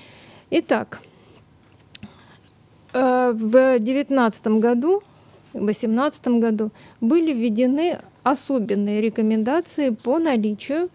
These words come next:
внешнего и внутреннего позитивного контроля. Э, так выглядит позитивный контроль и вообще схема расположения контролей. Э,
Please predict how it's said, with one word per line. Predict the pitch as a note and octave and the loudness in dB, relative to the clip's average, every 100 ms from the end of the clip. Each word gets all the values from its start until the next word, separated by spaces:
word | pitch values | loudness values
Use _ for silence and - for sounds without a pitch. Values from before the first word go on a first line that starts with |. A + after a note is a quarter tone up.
| - - - - | -16 -20 -20 -10
внешнего | A#3 A#3 A3+ A3 D4+ D#4 E4 | -2 0 0 -2 -4 -2 0
и | - A#3+ | 0 0
внутреннего | A#3+ C4 C4+ D#4+ D#4+ C4 | 2 0 -2 -2 -2 -4
позитивного | - G#3 G#3+ A#3+ C4 C#4 B3+ B3+ B3 - | -4 -2 -2 -4 -4 -2 -4 -4 -6 -6
контроля. | C4 C4+ A#3 G3+ G3+ G#3 G#3+ _ - - - - - - | -6 -4 -6 -6 -6 -12 -14 _ -20 -20 -20 -20 -20 -10
Э, | - A3+ A#3 A#3+ A#3 A3+ - A3+ | -4 0 0 2 2 0 -4 -2
так | E4+ F#4+ A#3 | 0 0 0
выглядит | D#4 F4 D#4 A3+ - - - _ _ _ - - | 0 2 0 0 -2 -14 -20 _ _ _ -20 -4
позитивный | A3+ A3+ A3 D4+ D4+ C4+ | -2 -2 -2 -2 -2 -2
контроль | B3 B3 D4+ E4+ - | -2 -2 0 0 0
и | B3 | -2
вообще | B3 B3 B3+ G3 G3 _ | -2 -4 -4 -4 -6 _
схема | - - C#4+ E4 | -16 -6 -2 0
расположения | B3+ G#3+ A3+ G3+ G#3 A#3+ B3 | 0 -2 -2 -2 0 -2 -2
контролей. | A#3 A#3+ A#3 F#3+ G3 G3+ G3+ - - - - - - - - | -2 -6 -4 -8 -8 -10 -14 -20 -20 -20 -20 -20 -20 -20 -8
Э, | A3+ A3+ A3+ A3 | -2 0 0 0